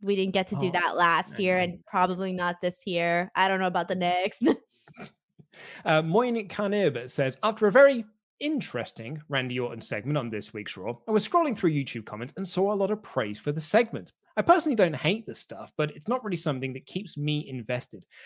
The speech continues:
Speaker 2: I do want to see The Fiend again. That's due to missing him, as me missing seeing him on T V, not because of the storyline. Anyway, my question is, do you have a particular storyline that wasn't good, but you still enjoyed it for what it was?"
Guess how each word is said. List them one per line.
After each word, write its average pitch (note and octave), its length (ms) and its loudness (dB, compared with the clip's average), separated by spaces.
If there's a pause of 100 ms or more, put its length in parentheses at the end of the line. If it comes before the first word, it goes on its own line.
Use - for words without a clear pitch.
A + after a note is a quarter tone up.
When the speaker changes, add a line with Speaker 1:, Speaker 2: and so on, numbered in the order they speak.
Speaker 2:
I - 20 -10
do E4+ 100 4
want D4+ 120 2
to - 60 -2
see G3+ 120 -2
The D#3+ 80 -2
Fiend G3 300 2
again. A2 300 -8 (100)
That's F3+ 160 -6
due A3+ 160 -4
to G3+ 100 -2
missing E3+ 340 -2
him, D3+ 300 -2 (120)
as D3 200 -6
me D#3 240 -2
missing D3+ 500 -4
seeing C3+ 280 -4
him C3 120 -6
on C3+ 120 -6
T C3+ 240 -6
V, C#3+ 260 -2 (100)
not C#3 200 -6
because B2+ 220 -8
of A#2+ 80 -12
the - 80 -14
storyline. A#2+ 640 0 (340)
Anyway, A3+ 280 0 (100)
my D#3 80 -2
question G3 320 2
is, B2 180 -2 (260)
do G#3+ 80 -2
you C#4 100 2
have A#3 100 4
a G3+ 80 0
particular D3 560 -2
storyline G#2+ 460 -8
that G#2+ 120 -10 (160)
wasn't D#3+ 460 -2
good, A3 320 6 (160)
but G#2 120 -10
you G2 80 -12
still C#3+ 360 -2
enjoyed D3 340 2
it D#3 140 -4
for A2+ 100 -10
what G#2+ 260 -8
it A#2 160 -8
was?" G#2 580 -10